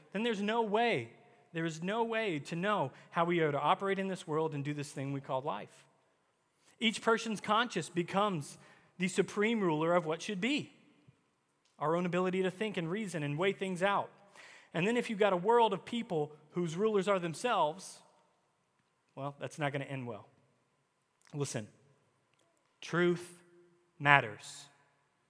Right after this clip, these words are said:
Mind-blowing, I know. But it has to be said today. Truth matters. In philosophy, there is a theory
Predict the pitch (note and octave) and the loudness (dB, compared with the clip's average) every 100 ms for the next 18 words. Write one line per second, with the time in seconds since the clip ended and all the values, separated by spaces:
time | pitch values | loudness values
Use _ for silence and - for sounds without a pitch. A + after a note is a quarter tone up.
0 | _ _ _ _ _ _ _ _ _ _ | _ _ _ _ _ _ _ _ _ _
1 | D#3 D3+ F3 D#3 C3 A#2 A#2 C#3+ C3+ G#2 | -2 0 2 2 2 0 -2 2 0 -2
2 | - - _ _ _ _ _ _ _ _ | -16 -20 _ _ _ _ _ _ _ _
3 | _ _ _ - D#3+ E3 F#3 - F3 - | _ _ _ 0 2 4 2 2 -6 -2
4 | F3 F#3 D#3 B2 G#2 - _ _ _ _ | 0 0 -4 -8 -8 -12 _ _ _ _
5 | _ _ _ _ _ - - F3 F#3+ G3 | _ _ _ _ _ -16 -2 2 4 2
6 | - - - _ _ _ _ - C#3 D#3 | -4 -18 -20 _ _ _ _ -12 0 2
7 | D#3 C3+ A2 - - - _ _ _ _ | 4 0 -6 -14 -18 -18 _ _ _ _
8 | _ _ _ _ - D3+ C#3+ D#3+ A3+ A#3 | _ _ _ _ -8 -6 -2 2 2 0
9 | G3+ F#3+ E3 E3+ E3 D3+ C3 G3+ G3 D#3+ | -6 -4 0 0 0 -2 -4 -2 0 0
10 | C#3+ | -4